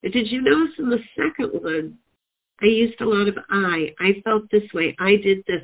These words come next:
I was crying. I was frustrated. I'm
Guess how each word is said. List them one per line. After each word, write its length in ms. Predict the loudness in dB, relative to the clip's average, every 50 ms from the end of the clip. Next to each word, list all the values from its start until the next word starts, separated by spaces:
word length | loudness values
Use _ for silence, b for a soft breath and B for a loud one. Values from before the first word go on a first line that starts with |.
| -4 -4
I 100 | -4 0
was 180 | 2 2 2 2 0
crying. 540 | -8 -4 0 0 2 2 2 2 0 -2 -4 -4 -4
I 140 | 2 4 4
was 160 | 4 4 2 0 -4
frustrated. 640 | -4 -4 -4 -6 -8 -4 -2 -2 -2 -2 -6 -8 -8 _ _ _ _ _ _ _ _ _ _ _ _ 0
I'm 460 | 4 6 6 6 4 2 -2 -8 -12